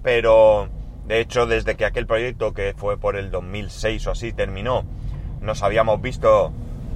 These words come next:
eh, muy pocas veces, muy pocas, muy pocas. Y cuando digo muy pocas, hablo de, de cuatro o cinco veces, ¿no?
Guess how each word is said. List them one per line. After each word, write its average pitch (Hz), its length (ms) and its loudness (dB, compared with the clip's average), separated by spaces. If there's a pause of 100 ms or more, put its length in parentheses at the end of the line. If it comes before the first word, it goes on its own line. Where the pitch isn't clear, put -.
eh, 92 340 -8
muy 151 300 0
pocas 107 320 0
veces, 117 400 0
muy 160 320 0
pocas, 127 320 2
muy 113 220 -2
pocas. 104 460 -2 (220)
Y - 60 -6
cuando 107 220 0
digo 127 120 0
muy 123 120 0
pocas, 131 360 4
hablo 120 300 4
de, 110 260 4 (880)
de 135 140 -4 (680)
cuatro 147 320 6
o - 40 0
cinco 143 300 2
veces, 120 380 4
¿no? 170 180 0